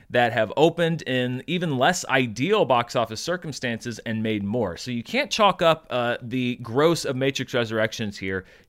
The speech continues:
just to the fact that it's available on H B O Max. We also talked about this last week, that it didn't particularly blow people away as far as viewership numbers on H B O Max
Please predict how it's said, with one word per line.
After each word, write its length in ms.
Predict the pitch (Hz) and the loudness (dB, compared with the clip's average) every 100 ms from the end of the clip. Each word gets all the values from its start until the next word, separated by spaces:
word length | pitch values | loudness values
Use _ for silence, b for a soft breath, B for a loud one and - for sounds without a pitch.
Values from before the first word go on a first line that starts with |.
| 107 | -12
just 600 | 101 113 143 156 - - - - | -6 2 2 2 0 -10 -10 -6
to 300 | - 131 127 123 | 0 0 0 -4
the 120 | 113 | -6
fact 280 | - 113 110 | -2 -2 -2
that 100 | 104 | -8
it's 140 | 92 | -8
available 360 | 98 107 110 107 | -4 -2 -2 -4
on 140 | 85 | -4
H 200 | 98 - | -8 -8
B 80 | 95 | -8
O 60 | |
Max. 340 | 90 117 117 - | -4 -2 -2 -4
We 100 | 110 | -4
also 180 | 107 113 | -4 -6
talked 320 | - 165 175 | 2 2 2
about 220 | 135 123 | -2 -2
this 180 | 123 - | -4 -2
last 260 | 120 117 | -2 -2
week, 220 | 143 156 156 | -6 -6 0
that 200 | 139 - B B | -2 -2 B B
it 120 | 127 | -2
didn't 160 | 180 156 | -2 -4
particularly 460 | 143 214 180 165 | -4 -2 0 -2
blow 200 | 123 135 | 2 0
people 280 | 135 135 123 | 0 -2 -2
away 240 | 117 123 | 2 2
as 120 | 123 - | 0 -2
far 140 | 110 | -2
as 100 | 107 | -2
viewership 380 | 104 110 104 110 | -4 -4 -4 -6
numbers 260 | 107 107 | -6 -4
on 100 | 101 | -6
H 160 | 95 92 | -8 -8
B 100 | 101 | -8
O 100 | 92 | -6
Max 360 | 104 113 - | -2 -2 -4